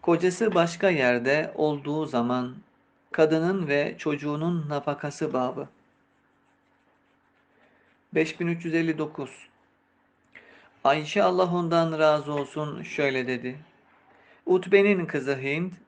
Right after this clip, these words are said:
Allah Resulü sallallahu aleyhi ve sellemin yanına gelip şöyle dedi. "Ey Allah'ın Resulü, kocam Ebu Süfyan cimri bir adamdır. Onun malından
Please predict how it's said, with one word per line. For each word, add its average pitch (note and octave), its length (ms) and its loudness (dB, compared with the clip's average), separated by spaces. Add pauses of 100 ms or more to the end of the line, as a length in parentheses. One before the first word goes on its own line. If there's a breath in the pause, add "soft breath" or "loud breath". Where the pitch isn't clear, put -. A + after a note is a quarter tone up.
(140)
Allah E3+ 380 2
Resulü E3 340 -2
sallallahu D#3+ 640 0
aleyhi D#3+ 320 -2
ve D#3 100 -2
sellemin D#3 520 -4
yanına C#3+ 380 -4
gelip C3 400 -6 (300)
şöyle C3 460 -2
dedi. B2+ 320 -4 (1040 soft breath)
"Ey F#3+ 200 4
Allah'ın D#3 600 2
Resulü, B2+ 540 -8 (380)
kocam G3+ 440 2
Ebu E3+ 320 -2
Süfyan D3 560 -4
cimri D#3 400 -4
bir D3 220 -2
adamdır. B2 580 -6 (800 loud breath)
Onun G3+ 320 0
malından D3+ 720 0